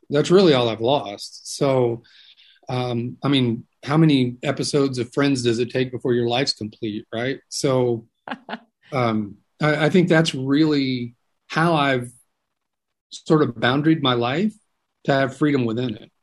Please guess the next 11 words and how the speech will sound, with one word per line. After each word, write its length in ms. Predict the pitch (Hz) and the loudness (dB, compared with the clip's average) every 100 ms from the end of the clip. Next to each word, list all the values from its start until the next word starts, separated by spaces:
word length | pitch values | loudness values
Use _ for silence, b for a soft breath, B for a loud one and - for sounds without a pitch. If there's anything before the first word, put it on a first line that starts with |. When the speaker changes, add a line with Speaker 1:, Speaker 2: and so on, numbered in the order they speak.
| _ _ | _ _
Speaker 2:
Yeah, 160 | 170 180 | -2 0
I, 380 | 156 247 262 _ _ _ _ _ | 0 -2 -6 _ _ _ _ _
I 120 | 190 | -8
think 200 | 226 240 - | -4 -6 -4
all 200 | 175 196 | -4 -4
of 100 | 185 | -4
those 200 | 185 160 | -6 -6
are 140 | 165 | -8
really 560 | 156 160 190 190 180 160 | -10 -12 -10 -8 -8 -8
amazing 540 | 147 147 151 151 143 | -8 -8 -10 -12 -14
suggestions. 920 | - 139 147 139 - - 131 135 - | -16 -14 -10 -10 -10 -12 -12 -14 -16